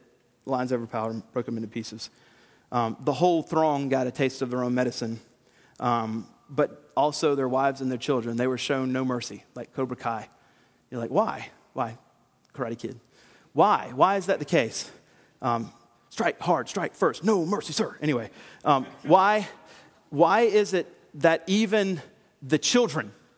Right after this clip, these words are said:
I mean, that's, that's rough. Well, in Hebrew law, the children would have been spared. But this is exile.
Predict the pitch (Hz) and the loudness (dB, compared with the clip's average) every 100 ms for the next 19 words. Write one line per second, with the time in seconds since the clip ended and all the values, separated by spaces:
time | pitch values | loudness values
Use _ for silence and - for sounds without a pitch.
0 | _ _ - 160 175 - - _ _ _ | _ _ -2 2 2 -2 -12 _ _ _
1 | - 147 151 147 - - - - 165 135 | -8 2 2 2 -2 -16 -8 2 2 2
2 | - - _ _ _ _ 156 143 - 254 | -6 -20 _ _ _ _ 0 0 2 0
3 | 240 156 120 190 151 - _ _ _ _ | 2 2 0 -4 -6 -8 _ _ _ _
4 | _ _ _ 151 139 170 143 131 123 117 | _ _ _ -4 0 0 2 0 -2 -2
5 | - 151 - 110 _ _ _ _ _ _ | 0 0 -2 -16 _ _ _ _ _ _
6 | _ 135 139 156 156 135 156 196 127 185 | _ -2 0 0 0 2 2 2 -6 -8
7 | - | -12